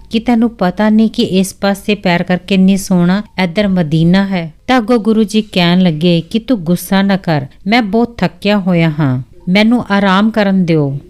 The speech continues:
ਉਹ ਕਹਿੰਦੇ ਕਿ "ਮੈਂ ਵੀ ਤੁਹਾਡੇ ਵਾਂਗ ਖੁਦਾ ਨੂੰ ਮੰਨਣ ਵਾਲਾ ਹਾਂ, ਤਾਂ ਹੀ ਤਾਂ ਮੈਂ ਇੱਥੇ ਆਇਆ ਹਾਂ।" ਉਹ ਕਹਿੰਦੇ ਕਿ "ਮੈਨੂੰ ਨਹੀਂ ਪਤਾ ਕਿ ਖੁਦਾ ਦਾ ਘਰ ਕਿੱਥੇ ਹੈ।" ਕਹਿੰਦੇ ਕਿ "ਤੈਨੂੰ ਤਾਂ ਪਤਾ ਹੈ, ਤੂੰ ਮੇਰੇ ਪੈਰ ਉੱਧਰ ਹੀ ਕਰ ਦੇ।"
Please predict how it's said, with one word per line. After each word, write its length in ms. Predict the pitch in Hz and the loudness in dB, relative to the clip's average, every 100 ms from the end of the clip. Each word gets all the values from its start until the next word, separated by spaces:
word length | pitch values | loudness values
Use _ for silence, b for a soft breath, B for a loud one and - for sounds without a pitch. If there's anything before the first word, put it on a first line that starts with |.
| - - | -8 -4
ਉਹ 80 | 220 | -2
ਕਹਿੰਦੇ 400 | 233 208 202 240 | 0 0 0 -2
ਕਿ 180 | 262 | 0
"ਮੈਂ 300 | 233 202 196 | 2 4 2
ਵੀ 120 | 202 247 | 2 0
ਤੁਹਾਡੇ 400 | 220 185 156 196 | 0 0 2 2
ਵਾਂਗ 260 | 185 180 180 | 2 2 0
ਖੁਦਾ 300 | - 175 185 | -2 0 2
ਨੂੰ 120 | 190 | 4
ਮੰਨਣ 360 | 175 160 160 190 | 4 4 4 2
ਵਾਲਾ 340 | 180 156 156 | 2 2 0
ਹਾਂ, 280 | 160 147 135 - | 0 -2 -4 -4
ਤਾਂ 160 | 202 214 | 0 2
ਹੀ 100 | 269 | 2
ਤਾਂ 160 | 285 | 2
ਮੈਂ 180 | 247 240 | 2 2
ਇੱਥੇ 320 | 196 - 220 - | -2 -4 -6 -2
ਆਇਆ 340 | 170 160 208 226 | 0 2 2 0
ਹਾਂ।" 280 | 196 143 123 - - | 0 0 -4 -10 -6
ਉਹ 80 | 226 | -4
ਕਹਿੰਦੇ 420 | 233 233 220 262 | 0 2 2 0
ਕਿ 140 | 254 | 0
"ਮੈਨੂੰ 540 | 269 226 214 202 220 254 | 0 2 2 2 2 2
ਨਹੀਂ 140 | 220 | 0
ਪਤਾ 360 | 190 175 175 180 | 0 -2 0 -2
ਕਿ 180 | 185 269 | 0 -4
ਖੁਦਾ 440 | - 202 196 202 | -2 -2 0 0
ਦਾ 160 | 196 208 | 0 -2
ਘਰ 240 | 208 165 | -2 -4
ਕਿੱਥੇ 520 | - 185 - - 175 160 | -4 -10 -8 -2 -2 0
ਹੈ।" 260 | 143 120 - - - - | -2 -4 -8 -20 -20 -4
ਕਹਿੰਦੇ 340 | 214 214 226 277 | 0 2 2 0
ਕਿ 160 | 294 | -2
"ਤੈਨੂੰ 420 | 285 233 220 262 | -2 0 2 2
ਤਾਂ 140 | 285 277 | 0 0
ਪਤਾ 380 | 277 240 240 233 | -2 -2 -2 -2
ਹੈ, 340 | 220 220 214 B _ | -2 -2 -4 B _
ਤੂੰ 120 | 240 240 | 0 2
ਮੇਰੇ 260 | 233 226 | 2 2
ਪੈਰ 320 | 233 214 208 | 0 0 0
ਉੱਧਰ 340 | 180 180 156 208 | 0 -4 -2 0
ਹੀ 260 | 208 226 | 0 0
ਕਰ 200 | 226 185 | 0 0
ਦੇ।" 320 | 160 143 165 | 0 -2 -2